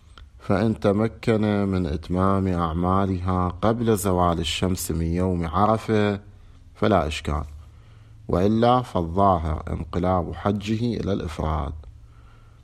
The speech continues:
وكذلك الحال في كلتا الصورتين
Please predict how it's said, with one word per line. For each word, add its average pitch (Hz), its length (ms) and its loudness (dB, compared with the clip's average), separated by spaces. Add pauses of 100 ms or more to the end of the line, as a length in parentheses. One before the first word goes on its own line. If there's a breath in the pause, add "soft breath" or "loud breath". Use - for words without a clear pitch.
(140 soft breath)
وكذلك 110 720 2
الحال 90 440 0
في 87 200 -4
كلتا 101 360 -4
الصورتين 87 1000 -2